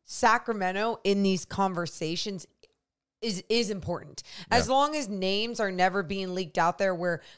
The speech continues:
Speaker 1: guys are feeling like they're not being valued on, on this team and being like, "Oh my God, I'm just in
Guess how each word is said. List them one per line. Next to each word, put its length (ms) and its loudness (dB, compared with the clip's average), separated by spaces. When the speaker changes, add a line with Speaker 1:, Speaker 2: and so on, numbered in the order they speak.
Speaker 1:
guys 420 4
are 80 0
feeling 380 2
like 240 0
they're 220 0
not 220 -2
being 200 -4
valued 460 2
on, 200 2
on 260 -4
this 240 -6
team 480 -10
and 180 -6
being 220 0
like, 240 -2
"Oh 80 -2
my 140 -2
God, 280 6
I'm 160 2
just 200 -6
in 120 -6